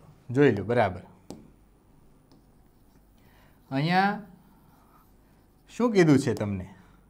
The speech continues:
આ સમજો, આને આ છે દયા અને આ છે વૃક્ષ, બરાબર? અને આ છે સોનું અને ભારતનું તો ગોલ્ડ,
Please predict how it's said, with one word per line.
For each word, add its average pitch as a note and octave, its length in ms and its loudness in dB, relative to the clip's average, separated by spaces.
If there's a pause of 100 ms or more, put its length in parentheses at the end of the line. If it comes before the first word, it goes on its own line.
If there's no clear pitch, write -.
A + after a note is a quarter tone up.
(920)
આ C3+ 60 -16
સમજો, C#3+ 440 -4
આને F3+ 320 -6
આ D#3+ 340 0
છે E3 280 -8
દયા B2+ 340 -2 (240)
અને G#2+ 180 -14 (140)
આ D3 180 -4
છે B2 380 -10 (380)
વૃક્ષ, D3+ 320 -2 (1300)
બરાબર? D3+ 300 -8 (260)
અને G2+ 220 -12
આ C#3+ 200 -6
છે C#3+ 420 -10
સોનું A2 1040 -6 (160)
અને G#2+ 140 -12
ભારતનું A#2+ 640 -4
તો C3+ 120 -10
ગોલ્ડ, D3 300 -6